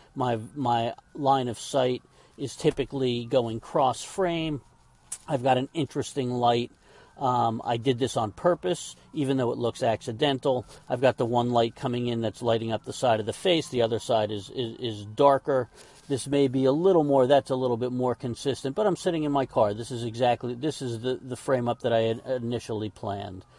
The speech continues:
just like that. So there is some thought that goes into it rather than just sitting out and putting out a video. So just, just in terms of content and in terms of the quality of your content, be conscious of what you put out.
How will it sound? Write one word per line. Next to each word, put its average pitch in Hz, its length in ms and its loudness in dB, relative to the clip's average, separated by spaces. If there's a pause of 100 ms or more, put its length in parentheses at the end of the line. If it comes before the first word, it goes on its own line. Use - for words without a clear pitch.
(200)
just 120 220 -6
like 113 220 -2
that. 107 240 -2 (320)
So 202 160 4
there 190 180 6
is 202 140 6
some 156 180 -2
thought 135 300 4
that 131 160 -2
goes 123 240 -2
into 131 320 -2
it 117 100 0
rather 120 320 0
than 113 220 -4
just 113 240 -8
sitting 120 280 -4
out 107 240 0 (440)
and 120 140 -6
putting 113 280 -2
out 110 160 -2
a 104 40 -4
video. 104 460 -6 (800)
So 151 360 4 (360)
just, - 300 -2 (100)
just 190 240 -4
in 190 120 -2
terms 180 320 0
of 156 100 -2
content 180 560 -2
and 127 100 -2
in 120 120 -4
terms 147 320 -4
of 131 80 -4
the 127 80 -4
quality 143 440 2
of 135 80 -2
your 131 120 -4
content, 135 480 -2 (320)
be 233 100 -4
conscious - 600 -4
of 131 120 -6
what 147 220 -2
you 143 60 -4
put 147 200 0
out. 147 280 -2